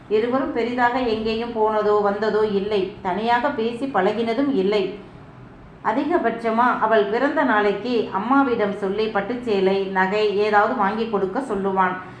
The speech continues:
இதுவே தேவிக்கு பிறந்த நாள் என்றால், ஆயா சுடிதார் எடுக்க, ஆயாவிடம் சுடிதார் எடுக்க பணம் கொடுப்பான். அவ்வளவுதான்.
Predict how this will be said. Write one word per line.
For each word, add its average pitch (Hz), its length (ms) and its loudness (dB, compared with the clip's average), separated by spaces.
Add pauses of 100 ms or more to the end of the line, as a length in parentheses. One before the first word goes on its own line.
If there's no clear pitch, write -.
இதுவே 269 500 0
தேவிக்கு 277 640 -2
பிறந்த 233 320 0
நாள் 240 240 0
என்றால், 208 460 0 (100)
ஆயா 226 380 4
சுடிதார் 233 580 0
எடுக்க, 202 280 -2 (320)
ஆயாவிடம் 233 560 2
சுடிதார் 233 380 0
எடுக்க 196 240 -2
பணம் 220 320 0
கொடுப்பான். 196 500 2 (360)
அவ்வளவுதான். 220 680 2